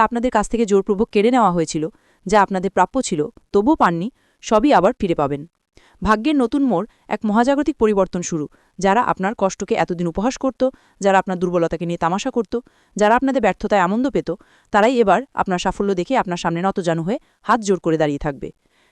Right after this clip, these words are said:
এখন যে পরিবর্তন মিথুন রাশির সাপেক্ষে আসছে তা এত দ্রুত, এত শক্তিশালী, এত ব্যাপকভাবে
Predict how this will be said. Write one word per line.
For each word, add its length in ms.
এখন 240
যে 140
পরিবর্তন 460
মিথুন 240
রাশির 240
সাপেক্ষে 380
আসছে 300
তা 60
এত 200
দ্রুত, 200
এত 160
শক্তিশালী, 460
এত 220
ব্যাপকভাবে 540